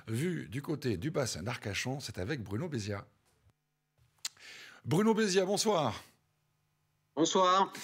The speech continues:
Speaker 1: Alors, euh, j'imagine que le principal événement, ou en tout cas l'un des principaux événements, euh, sur le bassin d'Arcachon, euh, cette semaine, c'est donc été le,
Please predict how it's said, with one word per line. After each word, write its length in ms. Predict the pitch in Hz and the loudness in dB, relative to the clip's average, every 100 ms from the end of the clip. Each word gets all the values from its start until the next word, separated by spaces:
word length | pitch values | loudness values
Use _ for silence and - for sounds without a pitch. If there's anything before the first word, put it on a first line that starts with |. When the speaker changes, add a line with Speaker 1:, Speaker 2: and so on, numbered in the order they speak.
| - - - _ 160 | -14 -16 -20 _ 2
Speaker 1:
Alors, 300 | 202 190 - | 4 2 0
euh, 280 | 151 156 156 | 0 2 2
j'imagine 480 | 151 208 214 196 214 | 2 4 2 2 2
que 380 | 196 196 190 170 | 4 4 4 0
le 240 | 156 156 | 0 0
principal 540 | - 175 156 165 180 160 | 0 2 2 2 2 2
événement, 640 | 165 160 170 180 226 180 | 2 2 2 4 2 2
ou 100 | 127 | 2
en 80 | 127 | 0
tout 140 | 135 | 2
cas 120 | 165 | 2
l'un 280 | 147 170 202 | 4 4 4
des 100 | 143 | 2
principaux 480 | 131 139 131 131 143 | 0 0 2 0 2
événements, 640 | 135 135 135 147 151 127 | 2 2 2 2 2 4
euh, 100 | 120 | 4
sur 180 | 110 131 | 2 2
le 60 | 123 | 4
bassin 300 | 127 120 135 | 2 2 0
d'Arcachon, 540 | 117 143 123 151 131 | 0 0 0 2 2
euh, 40 | |
cette 180 | 113 139 | 2 2
semaine, 320 | 143 143 180 | 2 2 2
c'est 140 | 165 147 | 2 2
donc 220 | 156 131 | 2 0
été 200 | 135 165 | 0 2
le, 160 | 143 | 2